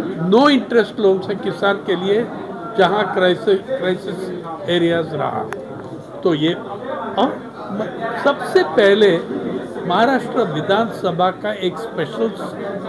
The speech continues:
सेशन लगाओ, जहाँ किसान भी आके सम-, अ, किसान भी आके, अ, एमएलए से बात कर सकते हैं, किसान भी आके विधानसभा की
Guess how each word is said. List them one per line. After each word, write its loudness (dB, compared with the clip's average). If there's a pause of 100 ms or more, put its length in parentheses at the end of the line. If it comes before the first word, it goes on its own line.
(100)
सेशन 0
लगाओ, 4 (1160)
जहाँ 4 (380)
किसान 6
भी 2
आके 4 (840)
सम-, -4
अ, 2
किसान 4
भी 2
आके, 2 (840)
अ, 0 (1200)
एमएलए 6
से 2
बात 0 (100)
कर 2
सकते -4
हैं, -2 (640)
किसान 2
भी 2
आके 2 (1120)
विधानसभा 4
की 0